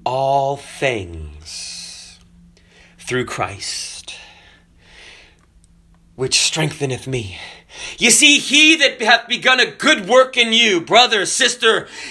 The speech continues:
"he that hath begun a good work in you, he'll perform it unto the day of Jesus Christ." The Bible, you know, knows that when the excitement of the beginning wears off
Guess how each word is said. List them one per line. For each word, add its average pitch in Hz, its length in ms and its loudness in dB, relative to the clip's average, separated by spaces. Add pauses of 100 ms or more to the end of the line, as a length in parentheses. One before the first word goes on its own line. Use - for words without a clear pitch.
"he 285 280 4
that 269 280 2 (120)
hath 240 200 0
begun 269 300 4
a 247 80 2
good 240 320 0
work 285 280 2
in 240 160 0
you, 202 360 0 (180)
he'll 302 220 4
perform 330 680 4
it 226 140 0
unto 220 240 -2
the 214 140 2
day 196 560 4 (260)
of 196 220 6
Jesus 208 440 2
Christ." 180 440 2 (200)
The 240 360 0
Bible, 302 500 4 (160)
you 254 100 2
know, 254 180 4
knows 269 520 2
that 233 240 0
when 269 200 -2
the 269 100 2
excitement 269 680 2
of 233 80 2
the 240 100 0
beginning 214 560 2
wears 190 340 4
off - 540 0